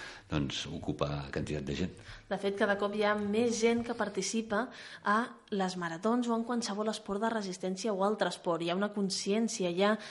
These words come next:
Speaker 2: amb lo que és la pràctica de la salut, mm, la pràctica del, de l'esport com a mitjà per previndre i per aconseguir una bona salut. Però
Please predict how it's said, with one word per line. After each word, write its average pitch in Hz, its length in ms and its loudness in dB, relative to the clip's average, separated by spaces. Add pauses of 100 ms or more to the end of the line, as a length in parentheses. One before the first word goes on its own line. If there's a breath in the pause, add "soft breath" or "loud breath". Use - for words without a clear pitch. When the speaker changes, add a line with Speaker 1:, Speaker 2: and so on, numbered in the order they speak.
(140 loud breath)
Speaker 2:
amb 185 200 2
lo 180 80 4
que 185 120 4
és 190 120 0
la 190 120 2
pràctica 226 480 2
de 240 120 4
la 208 80 0
salut, 202 440 0
mm, - 720 -6
la 175 120 2
pràctica 220 440 4
del, 180 400 4
de 180 200 4
l'esport 233 520 4 (320 loud breath)
com 254 200 6
a 277 100 4 (100)
mitjà 220 560 2
per 233 180 6 (220)
previndre 220 480 2
i 233 100 0
per 233 300 2
aconseguir 202 500 0
una 208 300 2
bona 202 340 2
salut. 165 380 -2 (320 loud breath)
Però 277 220 8